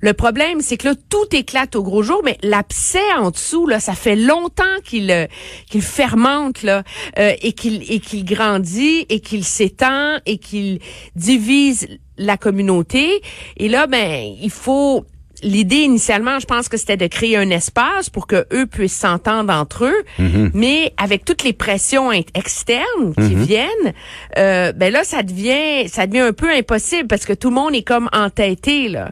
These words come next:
Speaker 2: Mhm.
Speaker 1: Puis, je le répète, tu sais, une partie de cette réconciliation-là dont on parle au Canada, je pense que c'est de comprendre à quel point les tribunaux au Canada, la Cour suprême a reconnu
Speaker 2: Ben
Speaker 1: la
Speaker 2: oui.
Speaker 1: légitimité des droits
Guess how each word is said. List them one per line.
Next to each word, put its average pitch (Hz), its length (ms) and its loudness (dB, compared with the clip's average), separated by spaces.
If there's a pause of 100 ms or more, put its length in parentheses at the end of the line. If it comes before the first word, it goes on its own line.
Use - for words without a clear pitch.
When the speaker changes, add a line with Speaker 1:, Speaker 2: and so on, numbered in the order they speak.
(100)
Speaker 2:
Mhm. 90 420 2
Speaker 1:
Puis, 175 260 -2
je 185 80 2
le 196 120 2
répète, 302 360 0 (100)
tu - 680 -14 (180)
sais, 269 140 0
une 220 100 -4
partie - 360 -4
de 233 260 0
cette - 280 -4
réconciliation-là 185 1120 0
dont 185 220 0
on 156 120 0
parle 247 240 -2
au - 20 -2
Canada, 175 400 -2
je - 60 -8
pense 311 200 0
que 262 80 0
c'est 233 160 0
de 190 140 4
comprendre 277 880 0 (500)
à 196 120 -2
quel 208 260 0
point 262 480 0 (1080)
les 214 220 0
tribunaux 233 520 4
au 359 40 -2
Canada, 170 600 -2 (480)
la 226 100 2
Cour 311 300 0
suprême 302 560 -2
a 208 160 4
reconnu 247 720 2
Speaker 2:
Ben 92 180 2
Speaker 1:
la - 60 0
Speaker 2:
oui. 208 100 4
Speaker 1:
légitimité 185 800 -2
des 180 220 -2
droits 214 500 0